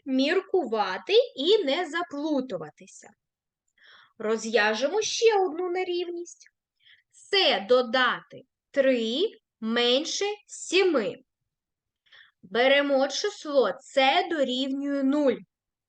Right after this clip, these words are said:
Нуль додати три дорівнює три. Три менше сьоми. Значить, нуль нам підходить. Беремо наступне значення, це дорівнює один.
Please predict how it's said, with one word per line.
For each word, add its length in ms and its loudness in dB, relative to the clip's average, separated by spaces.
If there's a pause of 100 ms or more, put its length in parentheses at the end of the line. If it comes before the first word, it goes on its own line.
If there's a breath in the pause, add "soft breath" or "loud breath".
(600 soft breath)
Нуль 480 2
додати 760 0 (100)
три 480 0 (460)
дорівнює 1000 -2 (340)
три. 440 0 (800 soft breath)
Три 300 2 (240)
менше 800 -2 (120)
сьоми. 640 2 (600)
Значить, 640 0
нуль 420 4
нам 240 0
підходить. 800 -2 (580 soft breath)
Беремо 520 0
наступне 640 0
значення, 840 -4
це 420 0
дорівнює 640 2
один. 560 -2